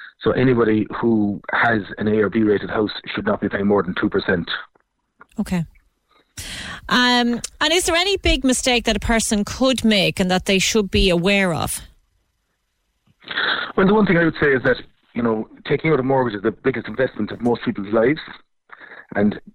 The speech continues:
Speaker 1: given the example I gave earlier, it can be the difference of a hundred thousand euro depending which bank you go with, depending on rates. So a, a lot of people would, if they got their current account with the same bank for the last, I don't know, ten, twenty years,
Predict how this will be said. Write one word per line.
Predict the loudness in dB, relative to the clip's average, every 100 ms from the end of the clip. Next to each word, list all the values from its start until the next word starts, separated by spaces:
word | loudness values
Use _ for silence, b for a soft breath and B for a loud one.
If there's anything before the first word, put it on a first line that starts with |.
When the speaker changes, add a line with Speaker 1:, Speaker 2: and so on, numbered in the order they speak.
| _ -2
Speaker 1:
given | 0 2
the | 2
example | 2 0 2 0
I |
gave | 2 2
earlier, | 2 2 0 0 -4
it | -10
can | -8
be | -6
the | -4
difference | -2 -2 -2
of | -4
a |
hundred | -4 -2 -2 -2
thousand | 0 -2 0 -4
euro | 0 2 4 0
depending | -4 -2 0 0 -2 _ -10
which | -4
bank | -2 -2
you | 0
go | 2
with, | 4 2 -2
depending | -8 -2 0
on | 2
rates. | 2 2 0 -18 -20 B B B B B 0
So | 2 2 0
a, | -4
a | 0
lot | 0
of | 2
people | 0 0 0
would, | 0 -2
if | -10 -4
they | -2
got | -2
their | -4
current | -2 -2 -2
account | -2 -4
with | -6
the | -4
same | 0 0
bank | 0 -2
for | -4
the | -2
last, | -2 -2 -14 -20 _ _ _ _ _ -14
I | -10
don't | -6
know, | -6 -4
ten, | -2 0
twenty | 0 0
years, | 2 2 2